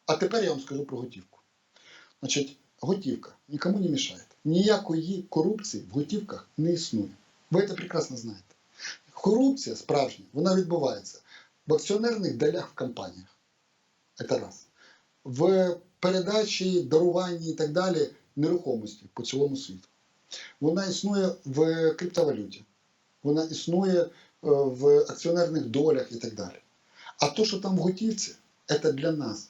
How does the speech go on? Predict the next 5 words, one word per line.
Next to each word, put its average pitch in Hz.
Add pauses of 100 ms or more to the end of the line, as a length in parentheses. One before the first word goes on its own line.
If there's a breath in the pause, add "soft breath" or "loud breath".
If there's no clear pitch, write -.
нищих 139
посполитих, - (340)
можливість 143 (140)
жити 143 (240 loud breath)
вопреки 175